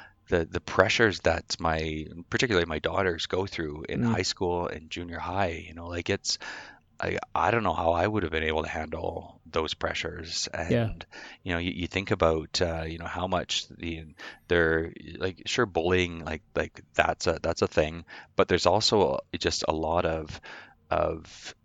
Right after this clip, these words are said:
Speaker 1: you know, societal pressure on, you know, like, like, now more, you know, how to look, like, you know, how
Speaker 2: Mm.
Speaker 1: to,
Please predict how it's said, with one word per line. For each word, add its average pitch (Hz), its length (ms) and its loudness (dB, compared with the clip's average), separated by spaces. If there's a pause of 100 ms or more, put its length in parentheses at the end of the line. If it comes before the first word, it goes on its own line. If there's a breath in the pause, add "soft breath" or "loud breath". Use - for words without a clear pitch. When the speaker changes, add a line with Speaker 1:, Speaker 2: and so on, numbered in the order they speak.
Speaker 1:
you 90 140 -16
know, 85 80 -8
societal 87 540 4
pressure 80 640 0
on, 80 560 -4
you 78 140 -12
know, 78 100 -12
like, 82 240 -10
like, - 160 -14 (220)
now 80 220 -2
more, 80 640 -6 (120)
you 78 60 -16
know, 80 140 -18 (120)
how - 180 -2
to - 120 -8
look, 104 540 -2
like, - 340 -2
you - 80 -8
know, - 80 -2
how 120 140 2
Speaker 2:
Mm. - 60 -2
Speaker 1:
to, 80 140 -6